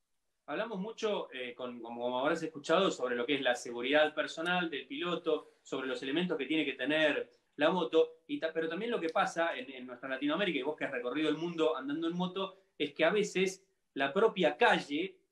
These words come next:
no está en condiciones o en las mejores condiciones posibles para que sea transitada por un motociclista. Vos hablabas, ¿no? Muchas veces, como compartís la calle con otros vehículos, tenés, eh, gasoil, combustible,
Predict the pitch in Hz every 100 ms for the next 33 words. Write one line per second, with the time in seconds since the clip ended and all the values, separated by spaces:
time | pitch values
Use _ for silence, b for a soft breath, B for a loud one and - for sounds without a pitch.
0 | - 135 165 - 240 180 147 147 143 143
1 | 165 175 175 160 - - 131 131 127 139
2 | 143 180 180 143 - 165 160 131 170 165
3 | 131 123 120 143 139 131 127 131 156 160
4 | 147 127 127 127 120 123 117 127 160 156
5 | 156 131 123 170 180 _ _ 151 147 156
6 | 160 120 123 117 123 123 127 196 165 156
7 | 156 143 147 147 139 160 185 160 131 135
8 | 151 - _ _ _ 117 117 110 113 120
9 | 165 151 143 120 - - 160 156 131 127
10 | 120